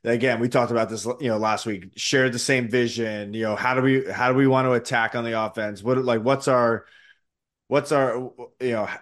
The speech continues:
who are we gonna be on offense, right? So I've seen a couple of names that pop up, and a lot of these names really are guys that have been in New England, that have been in that system, that have run that system.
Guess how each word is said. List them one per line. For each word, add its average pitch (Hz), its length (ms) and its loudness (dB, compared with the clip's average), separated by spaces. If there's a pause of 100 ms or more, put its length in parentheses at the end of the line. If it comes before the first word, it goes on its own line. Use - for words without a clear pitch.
(300)
who 185 160 6
are 170 100 8
we 156 140 6
gonna 135 180 2
be 123 280 -2
on 107 180 -4
offense, 90 460 -12
right? 117 200 4
So 127 440 2 (480)
I've 131 180 2
seen 160 320 -2
a 156 60 -2
couple 147 340 0
of 113 100 -2
names 110 360 -8
that 131 240 0
pop 135 240 0
up, 147 180 0
and 117 80 -6
a 113 60 -4
lot 135 280 2
of 190 60 -4
these 147 220 -6
names 123 320 -4
really 135 320 2
are 120 160 4
guys 117 340 0
that 117 140 -2
have 101 260 -10
been 123 260 -2
in 113 140 -4
New 107 180 -4
England, 113 540 0
that 107 140 0
have 101 260 -4
been 120 180 0
in 117 140 -2
that 110 180 0
system, 117 520 -2
that 110 100 0
have 104 180 -2
run 117 200 0
that 110 120 -4
system. 113 520 -2